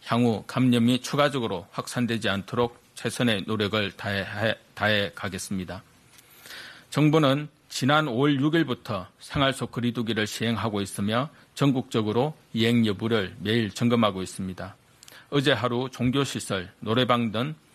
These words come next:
이만 오천 개 시설을 점검하였고 방역 수칙을 위반한 백이십팔 건에 대해 행정 지도를 시행하였습니다. 매일 이만에서 사만 건의 시설을 점검하고 있으나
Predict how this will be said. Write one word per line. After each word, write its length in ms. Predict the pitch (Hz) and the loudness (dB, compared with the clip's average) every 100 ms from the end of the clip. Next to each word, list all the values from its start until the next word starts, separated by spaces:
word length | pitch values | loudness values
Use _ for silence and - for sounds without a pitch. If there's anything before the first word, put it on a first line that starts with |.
| - - - | -20 -20 -2
이만 380 | 117 131 143 110 | 2 4 2 0
오천 480 | 110 107 - 156 147 | -8 -12 -6 -4 -2
개 240 | 127 98 98 | -2 -4 -6
시설을 460 | - 113 - 120 113 | -8 -8 -2 -2 0
점검하였고 800 | 117 113 107 95 - 120 143 - - - | -2 0 0 -2 -4 -4 -4 -6 -20 -8
방역 400 | 110 127 131 135 | 0 2 2 0
수칙을 540 | - 131 - 104 95 95 | -6 -6 -4 0 -2 0
위반한 460 | 117 113 101 92 - | 0 2 0 -4 -8
백이십팔 680 | 127 123 101 - - 147 - | -4 -2 -2 -6 -4 -4 -2
건에 300 | 131 104 98 | -2 -2 -2
대해 320 | 98 95 92 | -4 -4 -6
행정 340 | - 123 113 101 | -2 -2 0 -4
지도를 460 | 104 101 98 85 | -4 -2 0 -2
시행하였습니다. 880 | - - 101 95 98 - 90 85 87 - _ _ - - - - | -4 -4 -4 -2 -4 -6 -10 -10 -12 -16 _ _ -20 -20 -20 -6
매일 460 | 107 131 143 113 - - - | 0 2 2 0 -6 -20 -6
이만에서 540 | 113 135 147 143 - | 0 2 2 0 -4
사만 600 | 117 - 135 143 139 135 - | -4 -2 2 2 0 -6 -8
건의 300 | - 135 120 | -4 0 0
시설을 540 | 113 135 - 135 120 101 | -2 -4 -2 0 0 0
점검하고 560 | - 135 127 123 104 | -2 0 2 2 0
있으나 380 | 104 - 107 143 | -6 -6 -4 -4